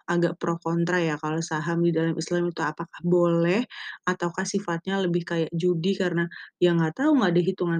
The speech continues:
pastinya bakal menang atau kalah, bakal, bakal rugi atau untung gitu. Beda dengan, beda halnya dengan jual beli, misal jadi reseller gitu ya. Kan kita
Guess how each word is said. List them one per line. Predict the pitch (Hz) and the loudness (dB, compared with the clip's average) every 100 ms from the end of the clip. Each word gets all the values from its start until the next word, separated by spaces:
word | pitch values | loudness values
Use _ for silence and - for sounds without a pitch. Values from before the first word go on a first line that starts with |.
| 165 | -2
pastinya | 160 - 262 233 214 | -6 -2 0 2 0
bakal | 170 165 160 | 0 0 -2
menang | 160 147 | -2 -4
atau | 160 170 | -6 -4
kalah, | 202 196 190 | -2 -2 0
bakal, | 170 151 156 151 160 - - | -2 -2 -4 -6 -8 -14 -12
bakal | - 156 160 | -6 -4 -2
rugi | 175 165 185 | -2 -2 -2
atau | - | -4
untung | 190 247 233 214 208 214 | -2 -2 4 6 8 8
gitu. | 190 - 165 | 6 2 0
Beda | 170 175 214 | 2 4 2
dengan, | 185 180 175 175 - 180 | 4 2 2 2 0 4
beda | 185 214 | 4 6
halnya | 196 208 190 | 4 4 4
dengan | 190 | 4
jual | 196 180 160 160 | 6 6 6 6
beli, | 160 180 - 190 | 6 6 4 -2
misal | 190 170 | -2 0
jadi | 165 165 | 4 4
reseller | 165 170 160 156 170 180 170 | 2 0 -2 2 2 2 -2
gitu | 156 156 | 0 -2
ya. | 170 _ _ - 247 | -2 _ _ 0 4
Kan | |
kita | 285 285 | 6 8